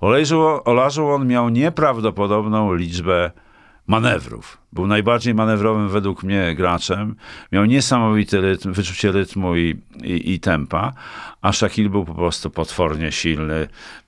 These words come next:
i nie, nie dawał szans pod koszem nikomu, ani z jednej, ani z drugiej strony, bo i bloki, i, i paczki, mówiąc krótko. To się bardzo zmieniło. Takich graczy już nie ma, chociaż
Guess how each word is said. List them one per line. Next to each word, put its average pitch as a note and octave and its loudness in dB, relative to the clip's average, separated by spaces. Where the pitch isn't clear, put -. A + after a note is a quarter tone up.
i E2+ -2
nie, E2 -2
nie E2+ -2
dawał D#2+ 0
szans C2+ -4
pod D2 -6
koszem D2 -4
nikomu, C#2+ -4
ani G2 0
z F2 -2
jednej, F2+ 0
ani E2 0
z D2+ -4
drugiej D#2+ -2
strony, C2 -4
bo D#2 0
i F#2 0
bloki, F2+ -2
i, C#2+ -4
i - -2
paczki, - -2
mówiąc - -12
krótko. - -20
To G#2 0
się A2+ 2
bardzo A2 2
zmieniło. G2+ 0
Takich G#2 -2
graczy F#2+ 0
już D#2+ -6
nie D#2 -2
ma, A2+ 2
chociaż - -2